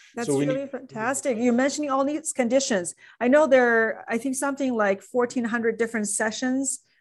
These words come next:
Speaker 1: on the BrainTap app, right?
Speaker 2: Yeah.
Speaker 1: So, so with different conditions, like the ones you mentioned, uh, for dementia patients or P T S D patients, so they, there are different sessions that are particularly tailored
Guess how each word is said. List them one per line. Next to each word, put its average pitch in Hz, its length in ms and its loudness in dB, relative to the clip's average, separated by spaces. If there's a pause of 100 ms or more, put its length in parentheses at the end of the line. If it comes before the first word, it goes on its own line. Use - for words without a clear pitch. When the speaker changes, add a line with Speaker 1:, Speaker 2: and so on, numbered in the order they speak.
(120)
Speaker 1:
on 220 260 0
the - 60 2
BrainTap 214 640 0
app, 196 440 -4
right? 180 360 -2 (180)
Speaker 2:
Yeah. 123 160 -14
Speaker 1:
So, 220 720 2
so 233 220 -2
with 220 300 2
different 294 220 -8
conditions, 233 540 -4
like 214 160 -2
the 208 80 -2
ones 202 400 -2
you 214 80 -2
mentioned, 196 640 -4 (320)
uh, 190 220 0
for 202 180 0
dementia 208 480 0
patients 180 540 -6
or 180 80 -2
P 220 160 -10
T 226 120 -6
S 214 140 -4
D 202 100 -8
patients, 180 540 -8 (240)
so - 180 -2
they, 226 560 0
there 214 100 -2
are 202 40 0
different 254 380 -4
sessions 247 560 -6
that - 240 -8
are 185 80 -6
particularly 196 880 -4
tailored 202 580 -2